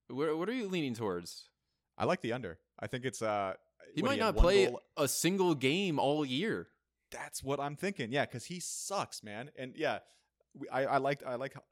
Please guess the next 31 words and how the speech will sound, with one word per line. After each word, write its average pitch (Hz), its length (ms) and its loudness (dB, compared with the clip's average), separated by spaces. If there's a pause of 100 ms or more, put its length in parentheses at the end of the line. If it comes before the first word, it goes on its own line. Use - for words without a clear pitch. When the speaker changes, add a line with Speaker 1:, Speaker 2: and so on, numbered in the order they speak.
Speaker 2:
Ten 143 120 -8
Hag 139 200 -4
as 107 100 -6
a 98 40 -4
coach. 131 300 -2
I, 113 240 -2
I 117 120 -4
think 135 180 -10
he 135 80 -6
can, 107 320 -8 (560)
he's 131 140 -12
gonna 139 180 -2
sniff - 320 -4
out 120 320 4
how 113 160 0
bad 104 420 0
Maguire 98 420 -2
is 87 100 -10
pretty 160 240 -8
quickly, 98 500 -6
I - 80 -12
feel. 80 380 -10
So 95 260 -4 (240)
I 113 60 -12
think 143 140 -10
the 127 100 -6
under 131 160 -4
two 127 120 -10
point 110 200 -8
five 101 260 -2
is, 87 140 -10